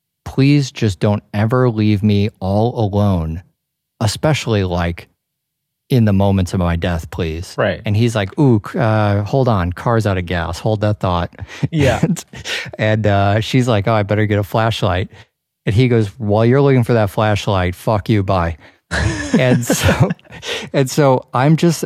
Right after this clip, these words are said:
Speaker 1: I'm pins and needles already.
Speaker 2: Sure.
Speaker 1: And the movie hasn't
Speaker 2: Sure.
Speaker 1: even done anything yet. I'm just like, "Come on,
Speaker 2: Right.
Speaker 1: man, don't leave the, the abandonment issues person in
Speaker 2: Right.
Speaker 1: the car."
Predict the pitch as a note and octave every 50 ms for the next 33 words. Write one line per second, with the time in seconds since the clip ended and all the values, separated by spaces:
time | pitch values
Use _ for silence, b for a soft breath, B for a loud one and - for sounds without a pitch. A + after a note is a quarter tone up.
0 | - _ - A#2 C#3+ D#3+ A#2+ A2 _ - - C3 C3 A2+ G#2+ F#2+ F2 F#2 G2 F2
1 | E2+ E2 F2+ F2 - - - - B2 A2 G2 F2 G2 G2 G2 E2+ D#2+ E2+ F#2 F2
2 | - - - D3 D#3 D#3 A#2+ A#2 A#2 A2+ A#2+ A#2+ C3 C3+ B2 A2 B2+ B2 - -
3 | A2 G2+ - G#2 G#2 A2+ A2+ A2 G2+ F2+ G#2 G2+ F#2+ G2 F#2+ G2+ G#2 G#2 - B2+
4 | A2+ - B2+ A#2 A2 - - - G#3 D3+ F2+ C3 C3+ C#3 G2+ G2 F#2+ G2+ A#2+ B2+
5 | A#2+ C3 C#3+ D#3+ C3 - - A#2 A#2+ B2 A2+ - G2+ F#2 E2+ G2+ A2 - - -
6 | G#2 G2 G2+ G#2 G#2 F#2+ F2+ G2 F#2 A2+ B2 A2 G2+ G2+ G2 G#2 A2 G2 - -
7 | G#2+ G2 - - - G2+ G2+ F#2 - A2 G#2+ F3+ G#3 G2 G2 F#2 - - - -
8 | G2 G#2+ A#2 G2 D#2 D#2+ F2+ G#2+